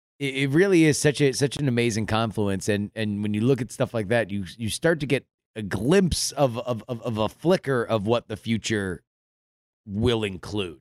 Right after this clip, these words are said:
I'm not even gonna say what will, what it will be, like, but what it, it, it, it can include, because you've got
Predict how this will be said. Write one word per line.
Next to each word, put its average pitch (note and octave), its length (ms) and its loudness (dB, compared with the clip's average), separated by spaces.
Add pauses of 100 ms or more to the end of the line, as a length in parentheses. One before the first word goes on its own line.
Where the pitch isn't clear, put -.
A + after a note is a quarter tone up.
I'm B2+ 120 -4
not D3+ 180 0
even D3 140 0
gonna C3 100 -2
say C3 140 -2
what B2 260 -4
will, C#3 260 0
what B2+ 160 0
it A#2+ 120 -4
will C3+ 320 2
be, G#2+ 360 -2
like, G#2 280 -4
but B2 140 -4
what B2 260 -2 (260)
it, A#2+ 220 -4
it, A#2+ 240 -6
it, A#2 160 -10
it A2 220 -6
can A#2+ 520 0
include, G#2+ 640 0
because G#2+ 460 -2
you've G2 180 -2
got G#2 360 -2